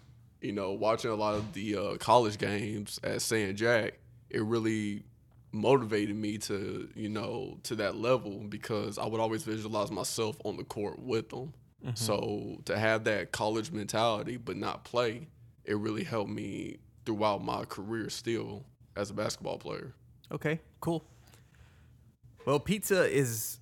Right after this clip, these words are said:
Speaker 2: ready, and we're kinda winding down here, guys. Thanks again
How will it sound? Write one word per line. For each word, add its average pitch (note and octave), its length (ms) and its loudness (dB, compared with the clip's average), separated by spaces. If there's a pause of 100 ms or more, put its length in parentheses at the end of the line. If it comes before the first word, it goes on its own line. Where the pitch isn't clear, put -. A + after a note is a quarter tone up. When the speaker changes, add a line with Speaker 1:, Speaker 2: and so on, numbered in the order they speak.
(120)
Speaker 2:
ready, C3+ 640 2 (240)
and A#2+ 300 -2
we're A#2 80 -4
kinda A#2+ 240 -2
winding G#2+ 380 0
down G#2+ 260 0
here, G2+ 120 -2
guys. G2+ 340 0
Thanks C3+ 320 0
again A#2 500 2